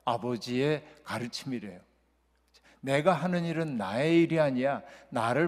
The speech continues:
보내신 분의 일이야"라고 얘기합니다. 그러니까 예수 그리스도는 끊임없이 자기를 내려놓고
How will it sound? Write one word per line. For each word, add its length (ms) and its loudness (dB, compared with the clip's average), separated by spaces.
보내신 560 -2
분의 420 -2
일이야"라고 880 -2
얘기합니다. 520 -8
그러니까 240 2
예수 280 4
그리스도는 580 -4
끊임없이 560 0
자기를 360 2
내려놓고 1000 -2